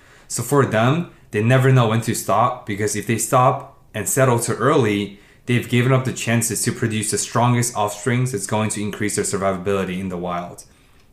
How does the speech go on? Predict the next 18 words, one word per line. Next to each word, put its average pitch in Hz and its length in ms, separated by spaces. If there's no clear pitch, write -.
But 117 80
if 113 80
they 135 100
settle 143 300
too 139 220
late, 135 420
they 117 120
may 120 200
miss 127 280
out 151 140
on 143 80
the 104 60
mating 101 340
season 90 480
and 110 160
they 113 120
might 98 260
die 95 440